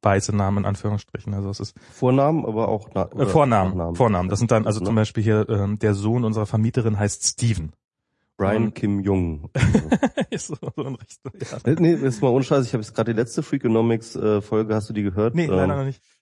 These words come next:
Speaker 2: da war der aktuelle, äh, Präsident der Weltbank, ähm, äh, äh, zu Gast, der ein, wirklich ein spannender Typ ist,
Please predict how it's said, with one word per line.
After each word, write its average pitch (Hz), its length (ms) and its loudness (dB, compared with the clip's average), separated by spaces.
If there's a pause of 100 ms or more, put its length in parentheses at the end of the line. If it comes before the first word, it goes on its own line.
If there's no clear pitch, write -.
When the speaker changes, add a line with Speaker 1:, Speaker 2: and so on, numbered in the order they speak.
(120)
Speaker 2:
da 92 120 2
war 98 140 2
der 104 160 2
aktuelle, 110 840 0
äh, 110 140 2
Präsident 110 480 0
der 110 140 0
Weltbank, 107 680 -2 (360)
ähm, 95 560 2 (760)
äh, 92 280 4
äh, 92 340 -2
zu 101 180 -4
Gast, 104 380 0
der 92 120 4
ein, 87 200 -2
wirklich - 240 -8
ein - 60 -10
spannender 101 400 2
Typ - 260 -8
ist, - 320 -6